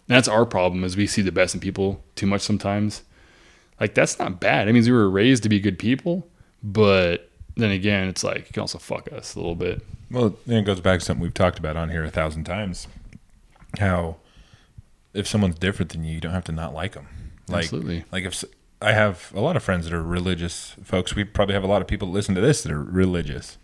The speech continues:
Speaker 2: And then we have a lot of people listen to this that are not religious, probably even atheist. And I know I have friends that are even atheist.
Speaker 1: Mm-hmm.
Speaker 2: They all, you know, they have their own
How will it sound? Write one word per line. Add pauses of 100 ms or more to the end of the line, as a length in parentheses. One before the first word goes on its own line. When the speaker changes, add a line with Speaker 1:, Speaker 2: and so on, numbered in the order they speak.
(400)
Speaker 2:
And
then
we
have
a
lot
of
people
listen
to
this
that
are
not
religious, (760)
probably
even
atheist.
And
I
know
I
have
friends
that
are
even
atheist. (140)
Speaker 1:
Mm-hmm. (840)
Speaker 2:
They
all,
you
know,
they
have
their
own